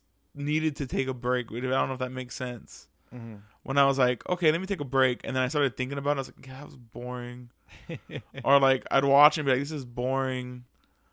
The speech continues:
Speaker 1: but then it's still filling time.
Speaker 2: Yeah.
Speaker 1: And I don't think I've ever come across that, uh, in, at least in this podcast, I don't think I've ever come across that where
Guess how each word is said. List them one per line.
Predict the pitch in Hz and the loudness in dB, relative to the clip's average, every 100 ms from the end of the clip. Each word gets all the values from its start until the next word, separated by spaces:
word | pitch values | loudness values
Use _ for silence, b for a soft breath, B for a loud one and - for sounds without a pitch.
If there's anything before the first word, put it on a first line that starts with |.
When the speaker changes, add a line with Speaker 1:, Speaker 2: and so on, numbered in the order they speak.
| _ - | _ -14
Speaker 1:
but | 127 135 104 | 4 4 6
then | 131 131 127 80 - _ _ _ _ - | 2 2 0 -8 -12 _ _ _ _ -4
it's | - 135 | 0 0
still | - 175 165 | 2 4 4
filling | 160 151 139 | 4 2 0
time. | - 131 131 139 160 160 156 _ | -2 0 2 0 -4 -12 -16 _
Speaker 2:
Yeah. | 120 110 95 | 0 0 0
Speaker 1:
And | 135 | 2
I | 139 | 4
don't | 160 | 4
think | 170 | 2
I've | 147 | 0
ever | 139 135 143 135 131 | 0 2 0 -2 -6
come | - 139 | -10 -8
across | 120 127 131 - | -4 0 0 0
that, | 151 165 143 _ _ _ _ - | 0 0 -4 _ _ _ _ -4
uh, | 139 - 67 143 143 _ _ _ _ _ _ _ - | -2 0 0 -4 -10 _ _ _ _ _ _ _ -8
in, | 131 135 - 135 - - _ | -6 -6 -10 -14 -14 -18 _
at | 131 | 0
least | 151 - | 0 0
in | |
this | 135 120 | -4 0
podcast, | 131 131 127 143 | 2 2 2 -4
I | 139 | -4
don't | |
think | 139 | -2
I've | 135 | -2
ever | 131 131 135 | -2 -2 -2
come | 131 135 | -4 -10
across | - 131 135 | -6 -6 -4
that | - | -4
where | 120 120 120 | -4 -4 -6